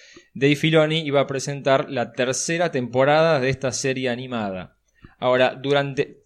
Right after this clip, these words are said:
contaron, ¿no? Algu-, mostraron algunas imágenes de lo, de lo que va a tener esta tercera temporada,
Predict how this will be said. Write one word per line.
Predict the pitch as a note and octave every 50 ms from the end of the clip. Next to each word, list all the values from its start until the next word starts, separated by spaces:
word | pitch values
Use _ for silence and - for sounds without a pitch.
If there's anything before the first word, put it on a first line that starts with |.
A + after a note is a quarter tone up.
| _ -
contaron, | - B2+ A#2+ A2+ B2+ B2+ C3 B2+ A#2+ A2+ A2
¿no? | A2+ B2 B2+ B2
Algu-, | A#2 A#2 A2+ B2 A#2 A2+
mostraron | A2+ A2 A2 C#3+ C#3+ C#3+
algunas | C3 B2+ C3+ C3 -
imágenes | B2 A#2 B2 B2+ A#2+ - B2 A#2+ A2+ G#2+
de | A2
lo, | A2 A2 A2 -
de | G#2+ A2
lo | G#2+ G#2+
que | G2+ G#2 A2
va | A2+ A#2
a |
tener | A2 A#2+ A#2 A#2+ A#2+ A#2 A#2+ A#2 -
esta | B2+ A#2 - - A2+ -
tercera | A2+ G#2 - - A2+ A2+
temporada, | A2 B2 B2 B2 D3 D#3+ E3 D#3+ E3 E3 E3 E3